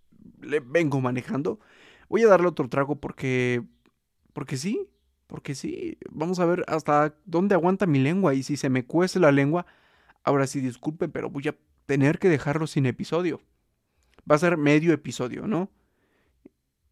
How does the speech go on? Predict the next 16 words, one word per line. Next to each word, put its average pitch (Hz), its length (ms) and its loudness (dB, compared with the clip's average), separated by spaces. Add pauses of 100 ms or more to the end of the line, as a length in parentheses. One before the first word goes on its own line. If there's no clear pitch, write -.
(140)
Sí, 131 160 -2 (260)
porque 139 240 -4
también 135 360 0
se 156 80 0
me 143 100 4
va 135 100 8
a 135 80 0
cocer, 143 360 -2 (200)
cuecer, 135 640 0 (380)
carajo, - 420 -8 (380)
la 127 140 0
media 127 300 4
lengua 123 380 2
y 180 300 -6
medio 131 340 2
episodio. 139 540 -2